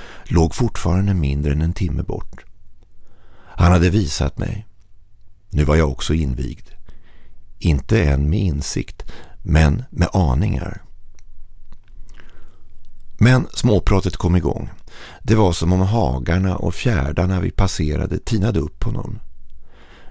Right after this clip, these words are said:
Spriten han hällt i sig på den mörka puben några timmar tidigare verkade ha slutat fördunkla hans sinne. Han frågade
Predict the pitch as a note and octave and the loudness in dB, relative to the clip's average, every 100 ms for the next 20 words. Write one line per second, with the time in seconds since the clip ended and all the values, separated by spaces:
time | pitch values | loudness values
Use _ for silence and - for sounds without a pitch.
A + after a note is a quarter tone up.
0 | - - - F2 D#2 - F#2 D#2+ E2 F#2 | -6 -2 4 4 4 0 2 6 6 4
1 | - E2 D2 - - D#2+ D#2 E2 F2+ - | 2 -4 -4 -4 0 2 2 2 0 -2
2 | E2+ E2+ D#2+ D2+ E2 D#2 D#2+ E2+ - E2+ | -2 2 2 2 0 0 0 -2 -2 -2
3 | D#2+ G2+ F2+ C2 C2 C2 D#2+ G#2+ - F#2 | -2 -2 -4 -2 -2 -2 0 -2 0 -2
4 | F#2 - C3 - - F#2+ - F2+ D2+ C#2 | -2 -2 -4 -4 -4 -4 0 2 2 0
5 | - E2+ F2 - G2 C#2+ - - - - | -2 -2 0 -2 -4 -6 -10 -14 -20 -20
6 | - - - - - - - - - - | -20 -20 -20 -20 -20 -18 -18 -20 -20 -20
7 | - - - - - - - - - - | -18 -18 -18 -18 -18 -16 -16 -18 -4 4
8 | - C#3 G#2+ G#2 G#2+ | 4 6 6 6 4